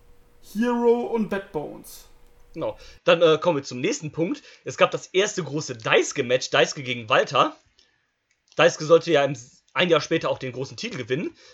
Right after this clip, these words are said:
Speaker 2: Ähm, aber wie gesagt, ne, das war halt auf jeden Fall so der Anfang so von dem großen Aufstieg von Walter als Mainplayer. Hat im Finale Chris Hero besiegt, hat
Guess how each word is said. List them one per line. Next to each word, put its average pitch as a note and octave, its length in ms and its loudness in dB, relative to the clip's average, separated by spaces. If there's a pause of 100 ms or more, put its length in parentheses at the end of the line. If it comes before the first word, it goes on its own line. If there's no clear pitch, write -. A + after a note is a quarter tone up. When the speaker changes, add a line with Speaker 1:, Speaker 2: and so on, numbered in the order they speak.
Speaker 2:
Ähm, D3+ 360 -2
aber E3 140 -2
wie F#3+ 60 -4
gesagt, E3+ 240 0
ne, E3+ 60 -2
das D3+ 180 -4
war F3 80 4
halt F3+ 160 2
auf - 140 -2
jeden F3+ 140 -4
Fall D3+ 120 -2
so D#3+ 80 -4
der D3 120 -2
Anfang F3 260 -2
so D#3+ 140 0
von D#3+ 200 -2
dem D3 100 -2
großen E3 300 -6
Aufstieg E3 320 0
von C#3 180 -4
Walter D#3+ 260 2
als C3 260 -2
Mainplayer. B2+ 680 -2 (380)
Hat C#3+ 120 -6
im C#3+ 80 -8
Finale D3 380 0
Chris - 300 -8
Hero G3+ 240 -2
besiegt, E3 560 -6 (360)
hat - 260 -6